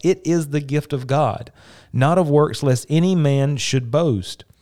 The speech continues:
For we are his workmanship, created in Christ Jesus unto good works, which God hath before ordained that we should walk in them. So the first two verses I read, "For by grace are you saved through faith." Yes, beautiful. There's nothing you can do to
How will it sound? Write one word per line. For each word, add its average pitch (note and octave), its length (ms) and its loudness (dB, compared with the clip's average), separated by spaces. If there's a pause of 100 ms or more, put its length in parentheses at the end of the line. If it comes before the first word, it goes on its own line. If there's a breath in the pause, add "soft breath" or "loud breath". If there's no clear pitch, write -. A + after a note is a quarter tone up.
(160 soft breath)
For D3 200 0
we C#3 240 2
are C3+ 140 2
his F3+ 340 0
workmanship, A2+ 800 -2
created E3+ 520 2
in F3 80 0
Christ D3+ 320 2
Jesus C3 440 -2
unto E3 440 0
good D3 280 0
works, A2 340 0
which B2+ 240 -6
God B2+ 320 0
hath D3 180 -4
before C#3 420 -2
ordained A#2 680 -2 (340 loud breath)
that C3 160 -2
we C#3 120 0
should D#3+ 180 0
walk F#3+ 300 2
in E3+ 100 2
them. A2 240 0
So C#3+ 140 0
the C3+ 100 2
first F3+ 360 -2
two F3+ 220 2
verses E3+ 480 0
I C#3 100 4
read, D3+ 420 0
"For C#3+ 100 -4
by C3+ 160 -2
grace D3 340 0
are F3 40 -4
you D#3+ 100 -2
saved F3+ 340 -2
through F3 140 -2
faith." D3+ 420 -2
Yes, E3 360 -2
beautiful. C3+ 580 -2 (300 loud breath)
There's C3+ 180 0
nothing F#3+ 320 0
you F#3+ 80 0
can F3+ 100 -2
do E3+ 120 2
to E3+ 120 -2